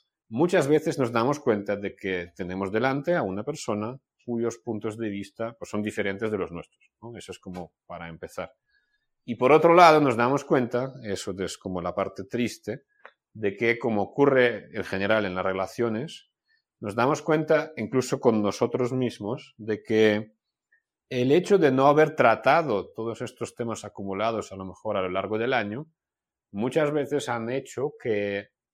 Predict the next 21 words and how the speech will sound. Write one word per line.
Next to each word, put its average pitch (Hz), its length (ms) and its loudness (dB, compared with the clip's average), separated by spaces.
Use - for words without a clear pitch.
haya 131 560 -4
como 123 180 -8
una 127 140 -6
especie 127 580 -4
de 113 480 -2
energía 120 760 -2
ahí 131 180 0
retenida, 123 840 -2
¿sabes? 117 340 -10
Como 101 280 -10
esta 107 500 -10
un 101 100 -14
poco, 101 280 -14
¿no? 123 200 -14
De 92 280 -12
rabia, 110 680 -4
esta 101 340 -10
pared 101 500 0
emocional, 104 880 -8
esta 101 420 -8
como, 98 500 -14